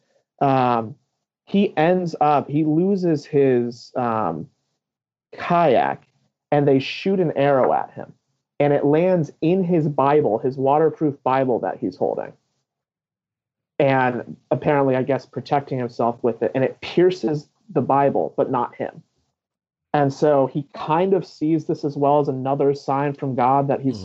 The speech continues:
Speaker 1: supposed to be here. You know, gives them the arrow back, which he says as well.
Speaker 2: How
Speaker 1: He
Speaker 2: close
Speaker 1: wishes
Speaker 2: was
Speaker 1: he
Speaker 2: he
Speaker 1: just
Speaker 2: to them?
Speaker 1: snapped
Speaker 2: How
Speaker 1: it.
Speaker 2: close did he get? You said he learned some of their language. Was, did he, he ha-, gave them a gift, like he handed them a gift or left it at the beach
Speaker 1: It,
Speaker 2: for 'em?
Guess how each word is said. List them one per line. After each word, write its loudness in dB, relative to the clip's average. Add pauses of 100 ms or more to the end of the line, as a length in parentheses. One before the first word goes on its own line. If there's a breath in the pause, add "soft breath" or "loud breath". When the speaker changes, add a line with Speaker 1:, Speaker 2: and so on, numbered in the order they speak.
Speaker 1:
supposed 0
to -2
be 2
here. 0 (540)
You 2
know, 0
gives 2
them 2
the 2
arrow 4
back, 0
which -2
he -2 (120)
says 0
as -4
well. 2
Speaker 2:
How 0
Speaker 1:
He -8
Speaker 2:
close 4 (120)
Speaker 1:
wishes -6
Speaker 2:
was -4
Speaker 1:
he 0
Speaker 2:
he -2
Speaker 1:
just -4
Speaker 2:
to 2
them? 0
Speaker 1:
snapped -2
Speaker 2:
How 0
Speaker 1:
it. -8
Speaker 2:
close -2
did -6
he -4
get? -4
You -6
said -2
he 0
learned -4
some -6
of -6
their -2
language. -4
Was, -8
did -6
he, -6
he -4
ha-, -6
gave -2
them -4
a -8
gift, -4
like -6
he -14
handed -4
them -6
a -8
gift -6
or -2
left -4
it -6
at -8
the -12
beach 2
Speaker 1:
It, 0
Speaker 2:
for -2
'em? -8